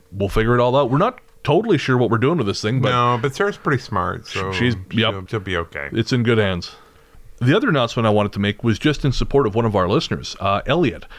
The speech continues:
Speaker 1: is a longtime listener of ours, and his film Method of Murder was just released on Vimeo.
Speaker 2: Nice job, Elliot.
Speaker 1: Yeah, congratulations, Elliot. So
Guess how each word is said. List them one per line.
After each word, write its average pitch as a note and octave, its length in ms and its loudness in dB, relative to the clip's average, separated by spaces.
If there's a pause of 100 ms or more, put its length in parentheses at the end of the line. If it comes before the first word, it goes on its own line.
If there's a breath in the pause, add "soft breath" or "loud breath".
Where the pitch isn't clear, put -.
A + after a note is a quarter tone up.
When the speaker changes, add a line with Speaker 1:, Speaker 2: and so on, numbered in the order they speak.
(180 loud breath)
Speaker 1:
is G#2+ 100 0
a A2 60 4
longtime G#2+ 580 2
listener G2+ 280 -2
of C2 100 -6
ours, C2+ 260 -10 (340 loud breath)
and A2 300 2
his C#3+ 220 2
film B2 480 0
Method B2 400 0
of F#2+ 140 -2
Murder A2+ 420 0 (200)
was G#2+ 220 -2
just A#2+ 300 0
released A2 320 0
on G#2 180 2
Vimeo. G#2+ 400 -2 (140)
Speaker 2:
Nice A#2+ 360 -2
job, E3+ 300 2
Elliot. G3+ 420 2
Speaker 1:
Yeah, C#3 200 4
congratulations, A#2 640 2
Elliot. C3 320 0
So A2 340 2